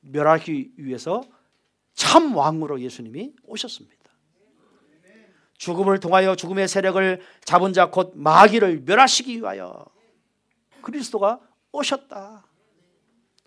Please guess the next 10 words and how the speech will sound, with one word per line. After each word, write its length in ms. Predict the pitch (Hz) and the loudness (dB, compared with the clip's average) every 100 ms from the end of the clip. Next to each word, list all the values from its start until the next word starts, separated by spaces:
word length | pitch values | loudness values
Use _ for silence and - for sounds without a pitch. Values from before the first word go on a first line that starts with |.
| _ _ _ | _ _ _
그리스도는 400 | 196 214 208 202 | -2 0 0 -2
십자가에서 640 | - 220 208 196 214 247 233 _ - | -2 -2 0 4 4 2 -2 _ 0
마귀의 720 | 165 180 208 214 220 220 185 | 8 10 10 8 4 4 4
일을 400 | 214 208 285 302 - | 4 4 4 0 -14
멸하신 540 | - 262 311 285 311 269 | -6 -2 0 0 0 -2
분이십니다. 520 | 196 139 - 107 _ _ _ _ _ _ _ _ _ _ _ 185 _ _ _ _ _ _ _ _ _ _ _ _ _ _ _ _ _ _ _ _ _ _ | -6 -14 -18 -20 _ _ _ _ _ _ _ _ _ _ _ -20 _ _ _ _ _ _ _ _ _ _ _ _ _ _ _ _ _ _ _ _ _ _
자, 160 | - - _ _ _ _ _ _ | -20 -20 _ _ _ _ _ _
히브리서 460 | - - 208 220 208 | -8 -4 -2 0 0
구 100 | 202 | 0
장 300 | 202 202 | 0 0